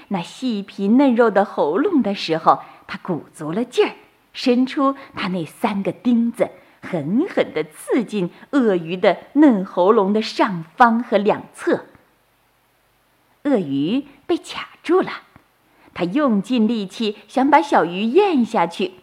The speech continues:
但是办不到！这时它慌了，“我不是吞过比这个大得多的鱼，也没卡住吗？这一卡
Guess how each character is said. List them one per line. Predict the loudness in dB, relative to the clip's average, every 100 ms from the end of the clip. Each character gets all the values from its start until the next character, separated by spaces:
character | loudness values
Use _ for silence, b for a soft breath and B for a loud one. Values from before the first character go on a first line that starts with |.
| _ _ _ _ 0
但 | 0 0
是 | -2 -4 b b b
办 | -2 -2 -4
不 | -6 -4 -2
到！ | 2 0 0 -16 _ _ _ _ _ _ _ _ _ _
这 | -2 -2 0
时 | 0 0 0 B
它 | -8
慌 | -8 -4 -2 2 4
了 | 4 2 -14 _ _ _ _ _ _ _ b b 2 4
，“我 | 4 6 4 4 -2 -8
不 | 0 4 4
是 | 4 2
吞 | 2 8 10 10 8
过 | 8 8
比 | 6 0
这 | 2 2
个 | 2
大 | 6 6
得 | 6 2
多 | 4 6 6 6 6
的 | 4
鱼， | 4 2 2 2 0 8
也 | 8
没 | 8 2 0 -2
卡 | -2 0 0 0
住 | -2 4 4
吗？ | 4 2 -2 -14 _ _ _
这 | -6 0 2 2
一 | 0 0
卡 | 4 6 6